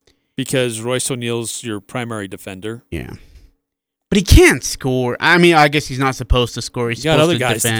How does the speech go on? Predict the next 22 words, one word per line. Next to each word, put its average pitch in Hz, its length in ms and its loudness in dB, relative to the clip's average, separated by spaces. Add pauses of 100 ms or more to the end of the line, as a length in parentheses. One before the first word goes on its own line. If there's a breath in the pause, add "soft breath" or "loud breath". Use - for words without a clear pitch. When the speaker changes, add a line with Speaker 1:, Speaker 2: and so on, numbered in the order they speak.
Speaker 2:
defend. 101 40 -8
Speaker 1:
that. 104 320 -20
Yeah. 120 120 -14
Speaker 2:
Yeah. 117 260 -4 (2750)
Maybe, 160 460 6
and 143 220 2
I 139 80 6
guess 143 280 6
you, 175 80 0
you've 170 260 -6
pointed 147 240 2
this 139 140 -4
out 143 120 4
before, 147 360 2
but 131 140 2
Ingles 143 400 2
is 120 100 -4
more 135 180 2
of 123 80 0
a 117 60 -2
secondary 127 580 0
leader 127 500 0